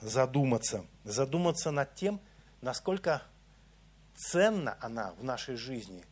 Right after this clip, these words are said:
И, может быть, стоит пересмотреть ещё раз свою жизнь вообще, чтобы мы не настолько халатно принимали эту вечерю Господню, но чтобы мы размышляли ещё больше, ещё глубже, чтобы мы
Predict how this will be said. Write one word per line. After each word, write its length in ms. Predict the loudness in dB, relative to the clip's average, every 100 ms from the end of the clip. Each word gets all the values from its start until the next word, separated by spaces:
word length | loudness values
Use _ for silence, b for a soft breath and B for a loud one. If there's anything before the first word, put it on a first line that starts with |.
| b b b b b b -20 -14
И, 440 | -10 -6 -6 -6 -10 b b b b b -20 -20 -20 -20 -20 -6
может 280 | -2 -2 -2
быть, 180 | -2
стоит 340 | 0 0 0 0
пересмотреть 680 | -2 0 0 0 0 -4 -4
ещё 340 | -4 2 4
раз 220 | 4 2
свою 280 | 0 0 0
жизнь 420 | -2 -2 -2 -4
вообще, 360 | -8 -8 -8 -10 b b b b b -10
чтобы 320 | -4 -2 0
мы 320 | 0 0 -2 -4
не 140 | -2
настолько 460 | 0 2 2 2 -2
халатно 600 | 0 2 4 2 0 -8
принимали 580 | -6 -6 -2 0 0 -2
эту 240 | -6 -10
вечерю 480 | -10 -8 -6 -6 -4
Господню, 540 | -6 -6 -6 -6 -4
но 120 | -8
чтобы 300 | -6 -4 -2
мы 180 | 0 -2 B B B B
размышляли 840 | 0 0 0 0 0 6 6 6 4
ещё 340 | -2 -2 -2
больше, 460 | 2 2 2 0 -6
ещё 280 | -4 -4
глубже, 540 | -2 0 0 0 -4 -8 B B B B
чтобы 300 | -4 2 4
мы 300 | 6 6